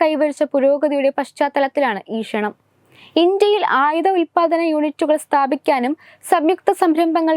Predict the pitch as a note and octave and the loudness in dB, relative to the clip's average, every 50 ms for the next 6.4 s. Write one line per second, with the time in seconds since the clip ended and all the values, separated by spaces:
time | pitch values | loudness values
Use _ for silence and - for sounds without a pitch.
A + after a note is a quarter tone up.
0 | C4 C#4 C4 D4+ - - E4 - - D4 - C#4+ C4 A#3 G3+ - _ - A#3 C4 | 0 0 -2 -2 -2 -4 -6 -4 -4 -4 -2 -2 -2 -2 -4 -8 _ -2 0 2
1 | C4+ B3 C#4+ C4+ B3 - - G3+ A#3+ B3+ C#4 C#4 B3+ C4 A#3 C4 B3+ D4 D4 D4+ | 2 4 4 2 2 2 0 0 2 2 2 2 2 0 0 0 0 0 0 -2
2 | - D4 C#4 C#4+ B3+ - D4+ C#4 C4+ B3+ A#3 D4 F4 - _ - - D#4 D4+ D#4 | -2 -2 -2 -2 -2 -4 -4 -2 -2 -2 -2 -2 -4 -6 _ -4 -4 -2 0 0
3 | D4+ C#4+ C4+ - - B3 A3+ G#3 E3+ - - - - - _ - C4+ C#4 C#4 E4 | 0 0 0 -2 -2 -2 -2 -2 -6 -8 -14 -20 -20 -8 _ 0 0 2 2 2
4 | E4 D#4 D4+ D#4+ D#4 D4 C#4+ C#4 - D4+ D4 D4 D4 D4 C#4+ C#4+ C#4+ B3+ C4+ A#3 | 0 2 2 2 2 0 0 0 0 0 0 0 2 2 2 0 0 0 -2 -2
5 | C#4+ D4 D4+ C#4+ - D#4+ D4 C#4+ C#4 C#4 C4 C#4 C4 C4 B3+ C4 B3+ C#4+ C#4+ C#4 | 0 -2 -2 0 0 -2 -2 0 0 -2 -2 -2 -2 -4 -4 -2 0 0 0 2
6 | C#4 C4+ B3+ - - B3 A#3+ | 0 -2 -2 -2 -2 -2 -2